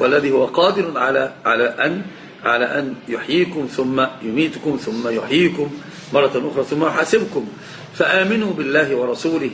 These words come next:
يعني آمنوا بالله الذي بين لكم أنه، آه، قادر على بعثكم. "فآمنوا بالله ورسوله الذي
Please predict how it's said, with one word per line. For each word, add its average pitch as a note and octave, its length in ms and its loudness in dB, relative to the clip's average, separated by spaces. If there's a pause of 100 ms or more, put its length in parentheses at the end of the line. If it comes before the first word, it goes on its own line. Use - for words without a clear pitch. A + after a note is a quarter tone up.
(100)
يعني C3 340 2
آمنوا C#3+ 220 -2
بالله D3 360 0 (300)
الذي C3+ 280 2
بين D#3 200 4
لكم C#3 420 -2 (340)
أنه، C3 380 0 (240)
آه، - 180 -4 (120)
قادر C#3 440 0
على A#2+ 220 2
بعثكم. C3 460 -2 (440)
"فآمنوا F3 440 2
بالله C3 460 2
ورسوله B2 840 0 (1900)
الذي C#3 360 2